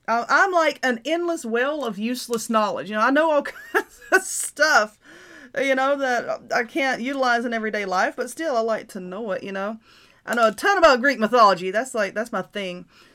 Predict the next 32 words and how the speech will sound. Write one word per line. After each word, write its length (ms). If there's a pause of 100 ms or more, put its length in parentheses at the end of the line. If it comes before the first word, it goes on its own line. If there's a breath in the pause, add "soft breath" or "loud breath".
(220 soft breath)
Um, 220
Egyptians, 840
I 100
lo-, 240
you 140
know, 160
read 380
all 180
about 240
ancient 300
Egyptian 380
times, 320
and 280 (640)
that's 200
one 80
of 40
my 120
favorite 300
things. 320
I've 120
got 160
stacks 460
of 80
those 240
books. 500 (580 soft breath)
And 440
reading 680
is 220
a 60
form 280
of 120
self-care 760